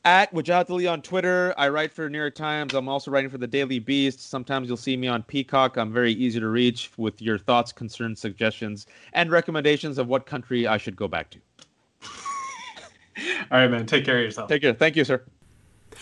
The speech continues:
Speaker 2: All right, everyone. That was Wajahat Ali. We're so lucky to have him on. Uh, I hope it's not the last time. Uh, really, really good stuff.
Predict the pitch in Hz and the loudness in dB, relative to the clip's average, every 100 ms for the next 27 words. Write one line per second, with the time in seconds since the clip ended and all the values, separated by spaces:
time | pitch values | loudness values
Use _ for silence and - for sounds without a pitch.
0 | - - 143 165 151 143 143 135 135 131 | -18 -2 8 12 12 12 10 8 6 4
1 | 123 117 127 123 120 120 113 113 135 143 | 0 2 2 2 0 2 2 2 2 4
2 | 123 120 - - 175 175 165 151 143 143 | 2 2 -2 4 6 6 6 6 4 2
3 | 131 127 123 123 120 127 139 151 156 - | 2 2 2 2 0 2 4 4 4 2
4 | 120 113 110 117 123 123 120 127 117 113 | -2 -2 -2 0 0 0 -2 -2 0 0
5 | 120 120 127 117 117 113 107 107 107 127 | 2 0 0 2 0 -2 -4 -4 -6 -4
6 | 151 160 151 139 131 123 120 - 143 127 | -2 0 0 0 0 -2 -4 0 4 4
7 | 123 - - - | 4 -2 -18 -20